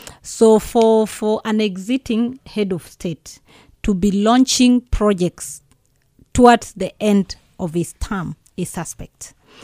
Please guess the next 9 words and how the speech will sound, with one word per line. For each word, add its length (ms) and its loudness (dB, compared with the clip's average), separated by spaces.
The 140 4
reason 380 2
is, 400 0
even 260 2
if 160 -2
it's 180 -6
for 140 -8
public 460 -10
good, 320 -8